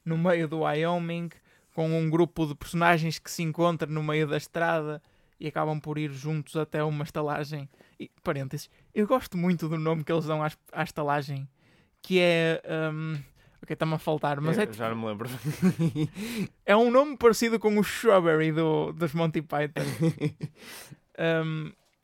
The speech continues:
Speaker 1: e pronto, eles chegam a essa estalagem, já está lá um grupo de pessoas e, sem dar muito spoiler, a coisa ocorre a partir daí e começam a haver desacatos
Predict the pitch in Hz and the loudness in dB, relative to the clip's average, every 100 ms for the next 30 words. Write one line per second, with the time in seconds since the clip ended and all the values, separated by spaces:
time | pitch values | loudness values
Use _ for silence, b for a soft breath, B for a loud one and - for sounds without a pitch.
0 | - _ _ _ - 202 202 190 190 202 | -20 _ _ _ -4 -2 -2 -4 -4 -4
1 | 160 147 170 156 165 160 170 175 196 220 | -2 -4 -2 -2 -2 -4 -4 -2 4 4
2 | 175 170 143 160 - 170 160 156 151 151 | 2 -4 -2 -4 -2 0 2 2 2 -2
3 | 147 - _ - - 175 165 160 - b | -6 -8 _ -12 -2 0 0 -4 -10 b
4 | b b b b _ - 123 123 - 165 | b b b b _ -12 -10 -10 0 2
5 | 151 151 147 151 - - 156 147 139 139 | 2 0 0 -4 -10 -4 -2 -2 -4 -6
6 | 151 147 143 - - - - _ _ _ | -8 -6 -10 -10 -20 -20 -20 _ _ _
7 | _ - 160 170 160 151 156 160 151 156 | _ -4 -2 4 4 4 -2 -2 0 2
8 | 165 156 131 - 147 151 156 156 156 156 | 2 -2 -6 -6 -6 -4 -2 2 2 0
9 | 151 147 160 180 170 156 - | -4 -2 -2 2 0 0 -18